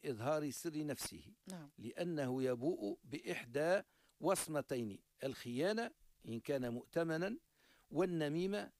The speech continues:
Speaker 1: إن كان مستخبراً.
Speaker 2: نعم.
Speaker 1: يحب يقول يزي خان الأمانة نتاع الإنسان اللي حدثه
Speaker 2: مم.
Speaker 1: وعرف أنه ما يحبش يسمع حتى حد،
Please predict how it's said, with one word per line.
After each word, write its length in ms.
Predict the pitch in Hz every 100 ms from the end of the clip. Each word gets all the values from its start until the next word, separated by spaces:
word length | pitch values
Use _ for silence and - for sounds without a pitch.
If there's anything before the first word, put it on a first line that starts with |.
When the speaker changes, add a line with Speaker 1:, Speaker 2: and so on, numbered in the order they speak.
| -
Speaker 1:
إن 160 | 151 135
كان 440 | 151 139 160 202 - _ _ -
مستخبراً. 640 | 170 - - - 90 - _ _
Speaker 2:
نعم. 220 | 185 156 -
Speaker 1:
يحب 220 | - 127
يقول 240 | 120 143 127
يزي 460 | 160 160 107 113 - _ _ _
خان 400 | - 170 165 120 - _ -
الأمانة 600 | 117 139 135 143 123 110
نتاع 300 | 113 - 107
الإنسان 440 | 110 104 143 120
اللي 280 | 104 110 - _ _ -
حدثه 500 | - 151 - - 98 _ _
Speaker 2:
مم. 80 | 196
Speaker 1:
وعرف 380 | 110 160 - 127
أنه 240 | 127 123
ما 80 | 113
يحبش 320 | 113 131 -
يسمع 200 | 139 120
حتى 220 | 107 -
حد، 200 | - 226